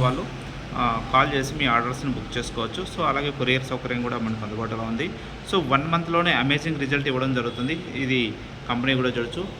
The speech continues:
So, మనకి సిక్స్టీ ట్యాబ్లెట్స్ ఉంటాయండి ఇందులో, సిక్స్టీ ట్యాబ్లెట్స్.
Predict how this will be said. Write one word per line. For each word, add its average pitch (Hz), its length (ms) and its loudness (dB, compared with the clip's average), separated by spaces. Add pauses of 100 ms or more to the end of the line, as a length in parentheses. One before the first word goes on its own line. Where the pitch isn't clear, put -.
(160)
So, 165 160 -6
మనకి 127 360 0 (100)
సిక్స్టీ 160 320 -2
ట్యాబ్లెట్స్ 135 480 2
ఉంటాయండి 123 380 2
ఇందులో, 120 280 -2 (1080)
సిక్స్టీ - 260 4
ట్యాబ్లెట్స్. 135 480 0